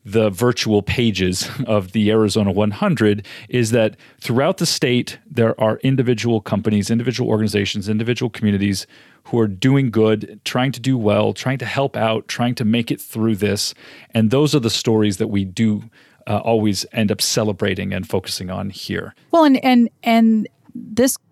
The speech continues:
Speaker 2: pandemic has required all of us to think differently in every aspect of our life. And this, this publication focuses primarily on, on our, on the business community, the nonprofit community, but this is impacting everyone. We, we are all in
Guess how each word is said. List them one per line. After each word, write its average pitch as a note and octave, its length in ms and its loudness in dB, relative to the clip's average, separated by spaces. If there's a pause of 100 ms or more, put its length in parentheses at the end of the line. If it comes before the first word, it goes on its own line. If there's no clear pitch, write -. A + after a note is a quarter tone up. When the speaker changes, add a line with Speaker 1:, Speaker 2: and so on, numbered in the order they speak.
(220)
Speaker 2:
pandemic G3 720 2
has F3+ 220 2
required F#3 420 0 (140)
all F3+ 220 4
of E3 100 2
us E3+ 100 0
to - 140 -4
think D#3+ 220 -2
differently D3+ 500 -4
in F#3+ 180 0 (200)
every A3+ 320 2
aspect F3 440 -2
of D3+ 120 0
our C#3 160 0
life. C#3 320 -4 (560)
And F3 400 4
this, A#3 340 0
this G#3 260 0
publication F3+ 640 0
focuses D#3+ 520 -2
primarily C#3+ 520 -2
on, C#3+ 240 -2
on D#3 200 0
our, C#3+ 180 -2 (100)
on D3+ 200 0
the D3 80 -2
business D3+ 560 -4
community, D3+ 340 -2
the D3+ 120 -4
nonprofit C#3 520 -2
community, D3+ 400 -2
but G#3 220 0
this A#3+ 200 2
is B3 100 -2
impacting F#3+ 640 0
everyone. D3 680 -2
We, E3 160 0
we E3+ 220 0
are E3 120 2
all F#3+ 460 2 (400)
in F3 160 0